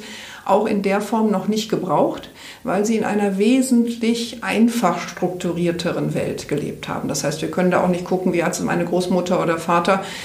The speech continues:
äh, gemacht. Die werden uns nicht die Antworten geben, die wir möglicherweise brauchen, weil wir ganz andere Beanspruchungen haben.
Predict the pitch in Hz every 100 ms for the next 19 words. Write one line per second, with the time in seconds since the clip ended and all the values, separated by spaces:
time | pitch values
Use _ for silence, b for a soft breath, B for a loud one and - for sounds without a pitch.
0 | B - 185 185 185 180 196 - - 185
1 | 170 196 202 190 185 208 208 247 - 190
2 | 190 190 185 185 185 185 180 196 202 196
3 | 196 175 - - 180 170 175 - 160 147
4 | 196 214 202 185 190 196 - 180 190 185
5 | 170 175 - 165 170 - 160 165 - -
6 | -